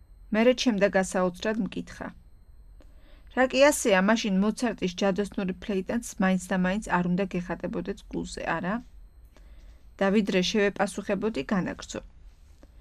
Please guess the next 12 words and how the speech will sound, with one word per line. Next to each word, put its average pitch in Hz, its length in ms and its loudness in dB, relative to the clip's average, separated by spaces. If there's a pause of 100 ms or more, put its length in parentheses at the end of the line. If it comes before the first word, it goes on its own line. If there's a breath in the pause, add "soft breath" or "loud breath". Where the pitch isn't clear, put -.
(440 soft breath)
ჯადოსნური 254 640 4
ფლეიტა 269 420 2
თავად 233 360 0
ცხოვრების 214 680 0
ხმატკბილი 202 720 -2
სიმღერაა. - 680 -6 (680)
იგი 226 280 0
ჩვენს 262 320 2
წარმავალ 202 600 0
გრძნობებს 185 600 -4
ასხამს 180 520 -6
ხოტბას - 500 -10